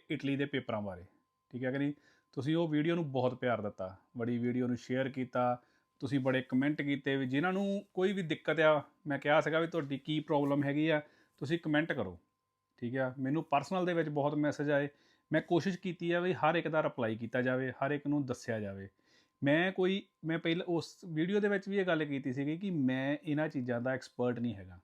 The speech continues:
ਮੈਂ ਸਿਰਫ ਕੁਛ ਮੁੰਡਿਆਂ ਦੀਆਂ ਪ੍ਰੋਬਲਮ ਸੁਣੀਆਂ ਸੀਗੀਆਂ ਤੇ ਉਹਦੇ ਬੇਸ 'ਤੇ ਵੀਡੀਓ ਬਣਾਈ ਸੀਗੀ ਕਿ ਪਤਾ ਲੱਗ ਸਕੇ ਵੀ ਕੀ ਕੀ ਦਿੱਕਤਾਂ ਆ ਰਹੀਆਂ ਆ,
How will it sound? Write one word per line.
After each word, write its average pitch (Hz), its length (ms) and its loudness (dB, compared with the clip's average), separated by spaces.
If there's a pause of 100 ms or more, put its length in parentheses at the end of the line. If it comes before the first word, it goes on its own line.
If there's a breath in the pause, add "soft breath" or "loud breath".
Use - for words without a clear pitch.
(580)
ਮੈਂ 139 200 4
ਸਿਰਫ 170 360 -2
ਕੁਛ 180 240 -4
ਮੁੰਡਿਆਂ 143 360 2
ਦੀਆਂ 147 180 2
ਪ੍ਰੋਬਲਮ 147 400 0
ਸੁਣੀਆਂ 120 440 -2
ਸੀਗੀਆਂ 175 380 0 (960)
ਤੇ 151 160 -4
ਉਹਦੇ 170 220 2
ਬੇਸ 143 260 2
'ਤੇ 147 140 0
ਵੀਡੀਓ 139 300 2
ਬਣਾਈ 120 240 0
ਸੀਗੀ 156 280 -4 (420 soft breath)
ਕਿ 180 60 0
ਪਤਾ 165 320 4
ਲੱਗ 151 220 4
ਸਕੇ 143 260 -2
ਵੀ 185 160 -4 (140)
ਕੀ 175 200 -2
ਕੀ 185 180 -6
ਦਿੱਕਤਾਂ 147 380 -4
ਆ 120 140 0
ਰਹੀਆਂ 98 260 -8
ਆ, 90 120 -14